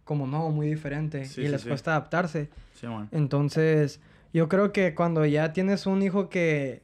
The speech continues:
Speaker 1: por ejemplo, un hijo trapero,
Speaker 2: <laughs>
Speaker 1: un hijo
Speaker 2: "Mamá, soy un hijo trapero".
Speaker 1: Soy trapero.
Speaker 2: <laughs>
Speaker 1: O un, o alguien que hace baladas o lo que sea,
Speaker 2: Sí, man.
Speaker 1: pues es diferente porque no están acostumbrados.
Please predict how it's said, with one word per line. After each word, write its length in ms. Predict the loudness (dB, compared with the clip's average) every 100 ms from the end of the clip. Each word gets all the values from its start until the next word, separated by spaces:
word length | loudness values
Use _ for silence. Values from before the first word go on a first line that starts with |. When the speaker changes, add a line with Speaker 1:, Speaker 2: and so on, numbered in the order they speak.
| -10 -4
Speaker 1:
por 120 | -2
ejemplo, 320 | -2 -2 -2
un 120 | 0
hijo 320 | 0 0 0
trapero, 580 | 0 -4 0 0 2 -2 -4
Speaker 2:
<laughs> 600 | -8 -2 -2 -2 -2 0
Speaker 1:
un 160 | 2 2
hijo 160 | 4
Speaker 2:
"Mamá, 400 | 4 4 4 4
soy 260 | 4 4 4
un 140 | 4
hijo 200 | 2 0
trapero". 500 | -2 -2 -2 -2 2 2
Speaker 1:
Soy 60 |
trapero. 500 | 4 4 4 4 4
Speaker 2:
<laughs> 580 | 2 0 0 0 -2 0
Speaker 1:
O 100 | 2 4 4
un, 260 | 4 2 0 0
o 120 | 2
alguien 260 | 2 2 2
que 100 | 2
hace 280 | 2 4 4
baladas 640 | 4 4 4 4 4 2
o 40 | 2
lo 120 | 2
que 120 | 0
sea, 340 | 2 2 2 -2
Speaker 2:
Sí, 160 | -10 -10
man. 260 | -10 -12 -16 _ _
Speaker 1:
pues 240 | 2 2
es 100 | 2 2
diferente 500 | 2 4 4 2 2
porque 220 | 2 2
no 80 | 0
están 220 | 0 0
acostumbrados. 840 | 0 0 0 0 4 4 4 2